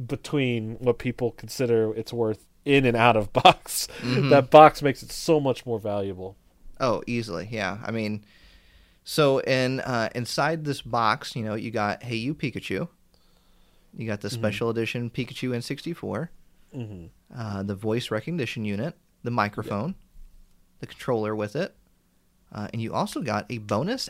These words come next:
Speaker 2: animated talking Pokemon watch.
Speaker 1: Whoa.
Speaker 2: Yeah.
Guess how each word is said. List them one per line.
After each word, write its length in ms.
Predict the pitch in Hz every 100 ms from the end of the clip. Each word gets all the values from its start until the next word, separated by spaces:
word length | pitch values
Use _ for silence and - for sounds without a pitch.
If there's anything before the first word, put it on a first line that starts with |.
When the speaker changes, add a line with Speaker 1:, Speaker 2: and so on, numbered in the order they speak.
| -
Speaker 2:
animated 600 | 123 151 160 160 175 175 -
talking 480 | - 135 - 147
Pokemon 540 | 147 131 127 127 113 113
watch. 460 | 131 131 - - _ _ _ _ _ _ _ _
Speaker 1:
Whoa. 440 | 202 214 104 87 - - - - - - -
Speaker 2:
Yeah. 280 | 113 180 247